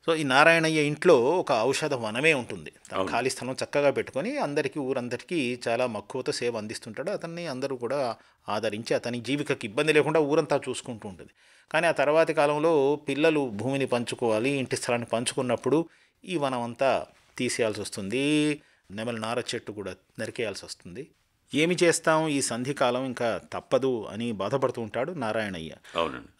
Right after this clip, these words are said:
Speaker 1: అయితే ఆయన చిన్న కొడుకు ఉన్న ఒక ఎద్దుకు, పయ్య సుక్కెద్దు అన్నారు మీరు దాన్ని, దానికి వైద్యం అవసరమైనప్పుడు మళ్ళీ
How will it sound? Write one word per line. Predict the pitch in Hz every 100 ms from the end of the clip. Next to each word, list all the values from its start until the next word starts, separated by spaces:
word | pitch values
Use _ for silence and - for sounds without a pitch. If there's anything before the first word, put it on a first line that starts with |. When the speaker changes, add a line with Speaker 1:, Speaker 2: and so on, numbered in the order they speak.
| - 113
Speaker 1:
అయితే | 147 175 139 165
ఆయన | 143 123 127 135 139 139 131 -
చిన్న | - 127 165
కొడుకు | 180 147 123 - 107 - 110 -
ఉన్న | 110 117 123
ఒక | 110 113 107 - _ _ _ -
ఎద్దుకు, | 101 104 123 151 90 - -
పయ్య | 107 127
సుక్కెద్దు | 127 113 - 101
అన్నారు | 90 80 80
మీరు | 85 82
దాన్ని, | 101 87 139 220 _ 104
దానికి | 110 139 190 196
వైద్యం | 160 135 156 139
అవసరమైనప్పుడు | 120 - 123 110 104 143 175 233
మళ్ళీ | 214 127 147 170